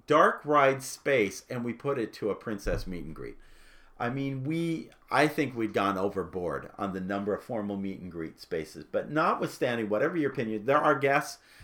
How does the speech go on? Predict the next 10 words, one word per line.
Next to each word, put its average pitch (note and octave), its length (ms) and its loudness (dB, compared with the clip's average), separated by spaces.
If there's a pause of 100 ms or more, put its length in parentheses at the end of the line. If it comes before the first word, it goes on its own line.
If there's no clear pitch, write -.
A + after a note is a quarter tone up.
(120)
I B2 80 -4
just C#3+ 180 -6
saw D3 140 -2
somebody C#3 440 -2
who B2 100 -8
posted B2+ 460 -4
the G#2+ 120 -10
other G#2+ 140 -4
day, G2+ 320 2
said F#2 320 -4